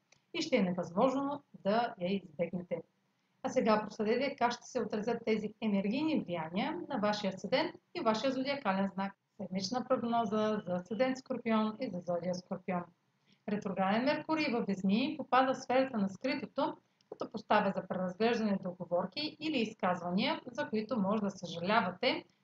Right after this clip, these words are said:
тормозят ви или се страхувате да приключите. Информация или съобщение от човек от миналото ще ви помогнат да преодолеете болезни, спомени или мисли.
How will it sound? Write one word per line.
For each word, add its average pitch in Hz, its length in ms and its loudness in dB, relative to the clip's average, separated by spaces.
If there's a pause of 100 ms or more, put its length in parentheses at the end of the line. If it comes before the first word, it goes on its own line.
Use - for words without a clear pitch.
(100)
тормозят 240 600 4
ви 311 260 0
или 269 160 -4
се 202 120 -4
страхувате 233 560 0
да 185 160 -4
приключите. - 580 -6 (560)
Информация 226 760 2
или 220 120 2
съобщение 226 580 -2
от 202 120 -2
човек 226 320 -2
от 208 120 -10
миналото 262 760 2
ще - 240 -4
ви - 60 -6
помогнат 226 480 2
да 202 120 -4
преодолеете 196 680 -2
болезни, 190 480 2
спомени 196 560 0
или 190 200 2
мисли. 185 280 -4